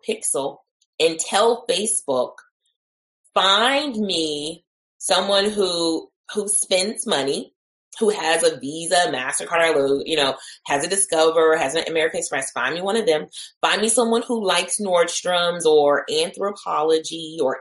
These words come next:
Ann Taylor. Find me someone that's thirty-five and above that has a job, that's married." And Facebook will pull that information. They don't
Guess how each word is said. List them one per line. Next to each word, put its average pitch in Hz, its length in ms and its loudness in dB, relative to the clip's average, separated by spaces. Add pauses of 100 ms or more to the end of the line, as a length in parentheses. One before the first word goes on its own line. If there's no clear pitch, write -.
Ann 175 260 -2 (140)
Taylor. 139 540 -4 (640)
Find 190 300 2
me 226 140 -2
someone 214 520 2
that's 190 320 2 (180)
thirty-five 196 560 4
and 208 80 0
above 185 540 4 (360)
that 180 280 4 (500)
has 185 260 0
a 202 100 0
job, 165 580 0
that's 156 320 -2
married." 131 580 -8 (460)
And 165 540 2 (440)
Facebook 220 520 2
will 156 300 -4 (340)
pull 220 680 6 (400)
that 180 260 2
information. 170 640 -6
They 170 120 4
don't 190 420 -4